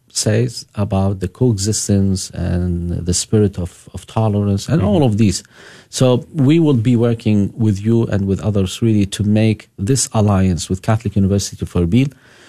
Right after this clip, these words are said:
Speaker 1: so we could really bring, bring the spirit,
Speaker 2: Mm-hmm.
Speaker 1: uh,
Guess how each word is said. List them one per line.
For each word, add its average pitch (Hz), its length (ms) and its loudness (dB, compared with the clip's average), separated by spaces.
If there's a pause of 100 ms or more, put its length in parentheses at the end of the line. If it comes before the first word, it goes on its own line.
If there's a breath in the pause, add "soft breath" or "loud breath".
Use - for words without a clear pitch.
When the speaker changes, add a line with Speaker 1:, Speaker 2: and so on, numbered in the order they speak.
(140 loud breath)
Speaker 1:
so 135 200 0
we 143 140 4
could 131 300 -2
really 165 320 2
bring, 123 720 2 (220)
bring 104 360 0 (180)
the 98 160 -4
spirit, - 720 -2
Speaker 2:
Mm-hmm. 85 300 -4
Speaker 1:
uh, 90 800 -6